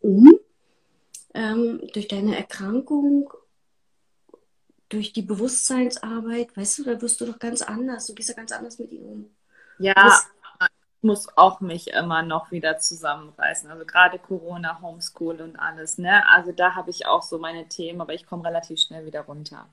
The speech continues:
Speaker 2: Ja.
Speaker 1: Ja, und da find ich das aber schon so spannend, dass man, weißt du, da sind wir alle Menschen. Da, da kommen wieder fünfundneunzig Prozent Unbewusstsein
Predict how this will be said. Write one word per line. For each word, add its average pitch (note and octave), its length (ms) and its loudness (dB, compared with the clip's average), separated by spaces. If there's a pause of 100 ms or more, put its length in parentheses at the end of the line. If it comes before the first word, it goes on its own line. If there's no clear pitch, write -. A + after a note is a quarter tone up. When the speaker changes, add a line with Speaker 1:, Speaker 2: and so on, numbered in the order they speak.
(100)
Speaker 2:
Ja. D#3 200 -20 (1800)
Speaker 1:
Ja, G#3 120 8
und C4 100 10
da A3+ 40 4
find G#3+ 180 2
ich D#4+ 100 4
das E4 160 0
aber D#4+ 200 4
schon D4 160 -2
so D4 140 0
spannend, D4 840 6
dass C#4 140 -2
man, C#4+ 320 2 (420)
weißt A3+ 200 -2
du, D4+ 60 -2
da C4 100 2
sind B3+ 180 0
wir C4+ 160 2
alle C4 160 4
Menschen. C4 580 0
Da, G3+ 120 -8
da G#3+ 180 -4
kommen C#4 320 4
wieder C4+ 200 -2
fünfundneunzig C#4 580 2
Prozent C#4+ 360 -2
Unbewusstsein D4 520 6